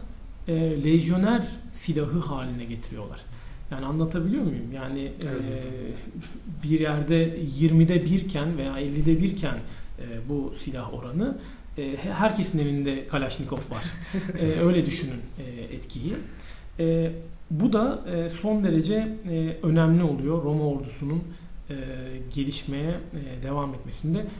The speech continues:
Speaker 1: ve dolayısıyla Roma'nın fetihlerinin de, e, devam etmesini, e, olumlu, onlar açısından olumlu bir şekilde tetikliyor.
Speaker 2: Ya,
Speaker 1: E,
Speaker 2: sanırım hocam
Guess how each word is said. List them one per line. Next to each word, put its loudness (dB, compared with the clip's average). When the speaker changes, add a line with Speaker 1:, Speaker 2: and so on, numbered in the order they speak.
Speaker 1:
ve -4
dolayısıyla 0
Roma'nın 4
fetihlerinin 6
de, 0
e, -6
devam -6
etmesini, -6
e, -8
olumlu, 2
onlar -6
açısından -4
olumlu 0
bir 0
şekilde -2
tetikliyor. -4
Speaker 2:
Ya, -4
Speaker 1:
E, -4
Speaker 2:
sanırım -6
hocam -6